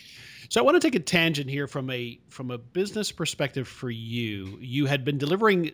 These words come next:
obviously, these types of services, advising small business owners or owners of all size on this topic.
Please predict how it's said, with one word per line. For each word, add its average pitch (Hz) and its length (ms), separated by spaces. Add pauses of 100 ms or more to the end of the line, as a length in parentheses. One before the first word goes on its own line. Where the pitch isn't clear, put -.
(120)
obviously, 147 460
these 135 240
types 131 300
of 120 60
services, 113 500
advising 120 600
small 117 300
business 110 380
owners 110 400
or 95 200
owners 104 320
of 95 80
all 104 140
size 104 400 (480)
on 123 200
this 120 200
topic. 110 640